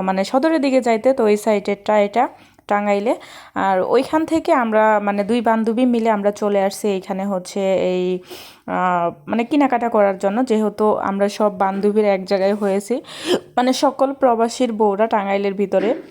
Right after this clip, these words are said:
আমরা একটা গ্রুপ খুলেছি, তো সেই গ্রুপের ভিতরে হচ্ছে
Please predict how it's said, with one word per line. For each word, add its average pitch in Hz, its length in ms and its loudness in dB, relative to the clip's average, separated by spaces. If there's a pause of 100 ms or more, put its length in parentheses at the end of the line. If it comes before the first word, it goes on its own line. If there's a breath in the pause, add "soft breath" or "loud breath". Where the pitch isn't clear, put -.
(520)
আমরা 233 200 0
একটা 247 100 -2 (100)
গ্রুপ 233 280 2
খুলেছি, 214 300 -2 (100)
তো 254 60 2 (180)
সেই 214 200 2
গ্রুপের 220 420 2
ভিতরে 202 340 0
হচ্ছে 202 300 -4